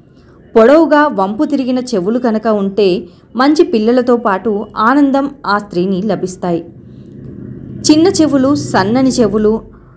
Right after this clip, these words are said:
ఒక ఆకారం లేనివి ఉండి వాటి నరాలు బయటికి కనపడితే అలాంటి లక్షణాలున్న అమ్మాయిలు దురదృష్టవంతులు.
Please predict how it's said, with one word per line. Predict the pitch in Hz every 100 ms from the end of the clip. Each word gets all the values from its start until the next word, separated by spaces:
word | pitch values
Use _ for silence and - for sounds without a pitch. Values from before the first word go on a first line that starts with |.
| - - -
ఒక | 214 254
ఆకారం | - 175 202 294 302 277
లేనివి | 247 214 214 214
ఉండి | 214 202 202 208 - - - - -
వాటి | 170 202 220 226
నరాలు | 190 196 294 330
బయటికి | 226 208 247 247
కనపడితే | 220 190 214 202 226 190 247 - -
అలాంటి | 185 202 262 294
లక్షణాలున్న | 214 - 240 233 220 214
అమ్మాయిలు | 185 175 190 190 202 180 - -
దురదృష్టవంతులు. | 214 285 269 247 - 226 170 160 175